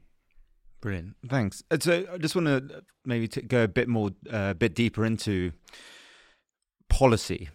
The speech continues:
and how policy going forward may be slightly different to what we've experienced in the past. So, Mandy, can you perhaps provide a bit more of a deep dive into,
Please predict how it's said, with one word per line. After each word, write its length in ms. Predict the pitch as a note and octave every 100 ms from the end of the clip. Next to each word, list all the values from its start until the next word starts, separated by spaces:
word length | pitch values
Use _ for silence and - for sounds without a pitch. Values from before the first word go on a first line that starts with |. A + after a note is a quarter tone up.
| _ -
and 160 | G#2+ F#2
how 300 | A2 G2+ G2
policy 480 | - A#2+ G#2+ A2+
going 320 | F2 G#2+ F#2+ F2+
forward 500 | - A2+ F#2+ F#2+ F2
may 180 | G2
be 120 | E2+ F2
slightly 500 | - A2 F#2 F#2 E2+
different 560 | G#2+ G2 - F#2 E2+
to 580 | - F2+ E2+ E2 D#2+ - -
what 320 | - G2 F2+
we've 140 | F2
experienced 880 | F2+ - G2+ F#2 E2+ D#2+ - - - _ _ _
in 140 | G2 F2+
the 80 |
past. 680 | E2+ G#2+ F2 D#2+ - - -
So, 140 | - A2+
Mandy, 240 | B2 A2
can 180 | B2+ B2+
you 120 | B2+
perhaps 420 | B2 B2+ C3 -
provide 580 | - A2 A#2 G#2+ G2+ G#2+ _ - _ - _ _
a 40 | A#2
bit 260 | - A2+
more 100 | A2
of 80 | G#2
a 40 | F#2+
deep 260 | G#2+ -
dive 320 | G#2+ G2 F2+
into, 460 | G2+ F#2 G2 F2+